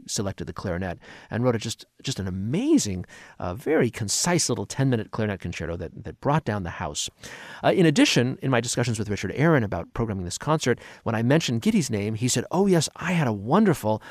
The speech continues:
octet from her for eight cellos, which we played in Amsterdam," he said, "and wouldn't it be wonderful to have a piece from her?" So since we both knew her and had really liked her music, we decided to commission a new work for this concert from Gitti Razas.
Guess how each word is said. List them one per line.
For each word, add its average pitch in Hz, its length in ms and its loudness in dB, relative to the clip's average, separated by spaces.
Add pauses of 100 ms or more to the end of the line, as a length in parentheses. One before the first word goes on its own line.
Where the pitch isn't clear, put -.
(220)
octet - 500 0 (140)
from 104 200 -4
her 90 180 -4
for - 220 -2
eight 123 200 -2
cellos, 135 440 4 (280)
which - 160 -4
we 101 80 -4
played 117 320 0
in 95 80 -4
Amsterdam," 110 540 0
he 101 80 -4
said, 104 300 -2 (300)
"and 95 460 -6
wouldn't 113 200 -2
it 101 40 -4
be 104 80 -6
wonderful 113 440 0
to 98 60 -4
have 95 160 -4
a 85 60 -8
piece - 240 -6
from 69 160 -10
her?" 67 140 -8
So 127 100 0
since 123 180 0
we 113 80 2
both 151 220 4
knew 143 200 6
her 143 180 6
and 95 120 -2
had 117 140 -8
really 110 140 -2
liked 120 300 -2
her 113 60 0
music, 107 340 -2 (380)
we 117 100 0
decided 104 340 0
to - 80 -10
commission 123 580 0
a 110 60 -2
new 160 200 2
work 151 220 2
for - 80 -6
this 90 140 -6
concert - 320 -8
from - 140 -8
Gitti 87 200 -8
Razas. 87 460 -6